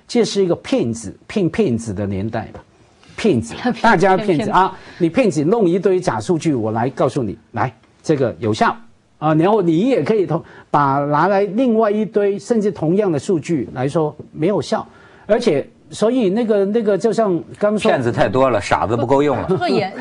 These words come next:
Speaker 2: 不是说演戏的是骗子，<laughs> 观众是傻子嘛？但那种人家说的是很浪漫的一种，对吧？讲这个戏本身它就是个骗来骗去的一种艺术嘛。
Speaker 1: 嗯。
Speaker 2: 但是，但是我想讲，就是说为什么西方这个，这个老腊肉是有市场的？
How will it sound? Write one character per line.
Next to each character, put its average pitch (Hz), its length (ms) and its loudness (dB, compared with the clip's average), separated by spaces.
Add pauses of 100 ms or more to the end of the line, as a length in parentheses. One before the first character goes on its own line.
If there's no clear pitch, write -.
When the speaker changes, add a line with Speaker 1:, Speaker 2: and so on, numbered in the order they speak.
Speaker 2:
不 311 80 -6
是 339 60 -2
说 349 100 -2
演 190 240 -4
戏 285 160 0
的 269 100 -4
是 240 140 -6
骗 233 320 -6
子， 190 240 -6
<laughs> - 80 -18
观 233 180 -2
众 240 140 -6
是 226 100 -12
傻 - 280 -12
子 175 120 -12
嘛？ 185 200 -8
但 277 160 2
那 370 160 4
种 202 180 0
人 190 100 0
家 233 120 2
说 269 180 -2
的 247 80 0
是 233 100 -6
很 180 200 -2
浪 269 200 0
漫 180 200 -2
的 170 100 -2
一 180 100 -4
种， 190 360 -10
对 196 100 -4
吧？ 185 160 -2
讲 175 240 -4
这 214 100 0
个 214 80 2
戏 - 240 0
本 160 220 2
身 254 220 2
它 247 80 0
就 226 100 -4
是 202 100 -6
个 185 80 -2
骗 185 220 -4
来 180 100 -4
骗 190 200 -6
去 185 160 -8
的 185 80 -2
一 185 40 0
种 - 160 -8
艺 214 160 -2
术 - 140 -8
嘛。 - 160 -10 (140)
Speaker 1:
嗯。 320 180 -8
Speaker 2:
但 339 100 4
是， 359 120 2 (200)
但 392 140 4
是 320 60 4
我 226 100 6
想 247 180 2
讲， 185 200 0
就 240 80 -2
是 254 40 0
说 302 120 2
为 349 120 4
什 220 140 -2
么 214 180 0 (300)
西 - 260 -2
方 302 300 2
这 285 140 2
个， 196 220 2
这 254 140 -2
个 220 120 2
老 180 160 2
腊 262 160 2
肉 311 180 2
是 - 140 -4
有 165 120 -2
市 - 200 -10
场 - 200 -8
的？ - 220 -8